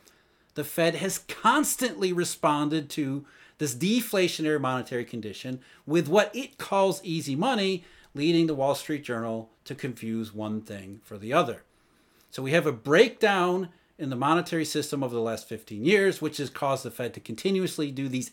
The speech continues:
easy money policies that are not easy money. They're the opposite. The money itself has been tight. And speaking of tight money,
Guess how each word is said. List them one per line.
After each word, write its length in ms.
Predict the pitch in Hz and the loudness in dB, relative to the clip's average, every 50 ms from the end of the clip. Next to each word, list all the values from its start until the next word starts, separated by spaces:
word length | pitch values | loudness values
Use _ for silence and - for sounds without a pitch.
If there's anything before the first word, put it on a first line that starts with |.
| _ - | _ -10
easy 340 | 175 170 175 165 143 151 139 | -6 -4 -4 -2 -2 -2 -2
money 220 | 139 139 135 127 | -2 -2 -2 -4
policies 600 | - - 226 262 247 226 180 - 208 202 185 - - - - - - 156 | 0 2 4 4 4 4 0 -2 -4 -6 -6 -8 -12 -18 -20 -20 -4 2
that 320 | 185 220 247 247 247 - | 4 4 4 4 2 0
are 300 | 202 233 240 247 254 233 | 2 4 4 6 4 4
not 420 | 208 226 254 240 233 233 226 226 - - | 4 4 2 2 2 0 -2 -6 -10 -10
easy 380 | - 202 220 220 202 208 240 226 | -8 -4 -4 -4 -2 -2 -2 -2
money. 480 | 220 247 269 262 233 165 98 85 - _ _ _ _ _ _ _ _ _ _ - | 0 0 0 0 0 0 -2 -4 -10 _ _ _ _ _ _ _ _ _ _ -6
They're 180 | 131 143 165 | -2 -2 0
the 200 | 156 165 190 - - | 0 0 -2 -2 0
opposite. 680 | 156 185 208 202 - 160 139 - - - - - - _ _ _ _ _ _ - | 2 2 2 2 0 -4 -6 -6 -8 -12 -16 -18 -20 _ _ _ _ _ _ -8
The 80 | 127 123 | -6 -2
money 580 | 123 135 160 196 220 247 240 233 220 - - _ - | 2 4 4 4 4 2 0 -2 -4 -8 -12 _ -6
itself 720 | 185 185 180 - - - - 160 151 151 143 139 - - - - | -4 -4 -4 -4 -4 -2 0 0 2 2 0 0 -2 -8 -16 -10
has 240 | - 139 135 143 135 | -6 -4 -4 -4 -4
been 340 | - 135 135 135 131 127 - _ _ _ _ _ | -6 -8 -6 -6 -6 -8 -10 _ _ _ _ _
tight. 400 | - - 127 113 87 - - - _ - - - - _ - - - - - _ _ _ | -12 -8 -6 -6 -8 -8 -14 -20 _ -20 -20 -20 -20 _ -20 -20 -20 -20 -20 _ _ _
And 120 | - 127 127 | -10 -8 -8
speaking 500 | - - - 226 285 311 302 294 262 220 | -8 -2 2 4 4 4 4 4 2 2
of 140 | 170 - - | 2 0 0
tight 300 | - 151 123 117 - - | 0 -2 -2 -2 -2 -8
money, 360 | 95 95 95 98 123 160 | -12 -10 -10 -12 -12 -12